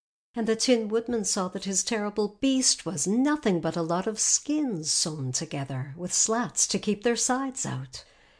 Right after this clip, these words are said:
As for the ball of fire, the false wizard had hung that also from the ceiling. It was really a ball of cotton, but when oil was poured upon it,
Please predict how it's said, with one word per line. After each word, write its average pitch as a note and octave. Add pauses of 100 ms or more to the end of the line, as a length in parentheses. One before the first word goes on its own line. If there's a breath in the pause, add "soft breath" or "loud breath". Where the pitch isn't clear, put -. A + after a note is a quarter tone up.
(120)
As G3+
for F3+
the D3+
ball D#3
of D3
fire, F#3+ (320)
the F3+
false A#3
wizard A#3+
had G#3+
hung D4
that C#4
also D4+
from D3+
the D#3
ceiling. D3+ (260 soft breath)
It D4+
was E3+
really F3+
a G#3+
ball A3+
of -
cotton, C#3+ (420 soft breath)
but F#3+
when E3+
oil B3+
was E3+
poured E3+
upon E3
it, D#3+